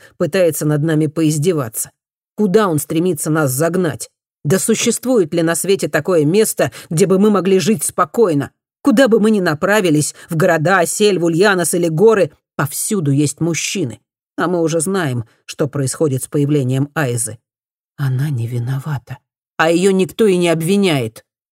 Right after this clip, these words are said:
Он повернулся к сестре, которая шла молча, опустив голову и с отсутствующим видом, словно находилась очень далеко отсюда. «Тебе прекрасно известно, малышка, что я тебя не виню. Однако нравится нам это или нет,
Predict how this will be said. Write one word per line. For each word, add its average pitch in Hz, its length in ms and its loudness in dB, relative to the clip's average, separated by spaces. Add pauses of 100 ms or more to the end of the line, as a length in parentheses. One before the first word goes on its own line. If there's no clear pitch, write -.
(760)
Он 262 140 -2
повернулся 170 600 -2
к - 80 -10
сестре, 208 440 -2
которая 160 380 -4
шла 139 260 -4
молча, 151 560 -2 (220)
опустив 160 540 -6
голову 156 400 0
и 151 160 -8
с - 100 -8
отсутствующим 139 880 -6
видом, 160 480 -4 (180)
словно 175 360 -4
находилась 160 680 -4
очень 175 340 -8
далеко 170 440 -6
отсюда. 110 560 -10 (540)
«Тебе 147 260 -2
прекрасно 151 720 -2
известно, 160 400 0
малышка, 139 560 -2 (180)
что - 200 -10
я 151 180 -2
тебя 151 260 0
не 147 220 2
виню. 180 440 -2 (520)
Однако 180 420 -2
нравится 170 480 -2
нам 139 200 0
это 151 200 -4
или 127 220 -2
нет, 151 340 -2